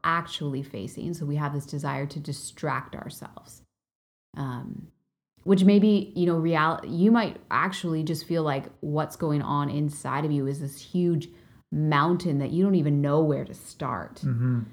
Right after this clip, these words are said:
Speaker 1: you know? And I think, um, in my own life, in my own experience, I would say the Holy Spirit,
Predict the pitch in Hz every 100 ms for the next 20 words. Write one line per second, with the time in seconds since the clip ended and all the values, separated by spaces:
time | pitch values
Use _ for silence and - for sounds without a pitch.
0 | - - 139 147 143 143 147 156 143 -
1 | - _ _ 156 127 - 180 170 156 165
2 | 175 175 151 147 151 143 143 151 147 -
3 | 151 147 139 143 143 143 147 147 143 143
4 | - - 165 - 175 190 190 160 147 143
5 | -